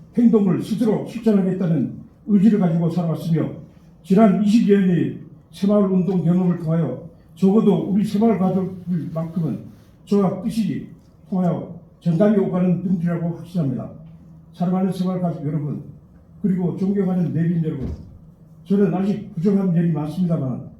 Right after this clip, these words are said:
아산시 새마을 운동의 새로운 지평을 열어간다는 각오로서 그 여러분과 함께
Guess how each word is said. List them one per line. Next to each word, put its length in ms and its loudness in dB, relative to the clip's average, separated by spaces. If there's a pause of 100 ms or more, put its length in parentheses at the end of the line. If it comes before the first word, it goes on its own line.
(920)
아산시 460 0
새마을 180 2
운동의 440 0
새로운 320 0
지평을 400 -2
열어간다는 600 -4
각오로서 560 -8 (760)
그 360 2
여러분과 480 2
함께 440 -4